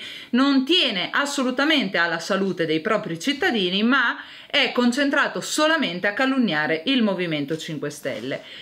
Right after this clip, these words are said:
Peccato che abbiamo scoperto che anche dei senatori del Partito Democratico hanno depositato un'interrogazione al Senato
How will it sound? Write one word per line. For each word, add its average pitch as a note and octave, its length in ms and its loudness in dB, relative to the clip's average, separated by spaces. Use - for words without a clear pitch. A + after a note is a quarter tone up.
Peccato G#3+ 920 0
che - 360 -2
abbiamo C#4+ 480 2
scoperto A3+ 840 -2
che G4 120 0
anche C4 220 0
dei G3 200 2
senatori A#3+ 600 0
del E3+ 160 -2
Partito C4 460 -2
Democratico D4 960 -2
hanno D4+ 320 2
depositato F3+ 840 -2
un'interrogazione G3+ 1500 0
al F3+ 180 0
Senato F3 680 0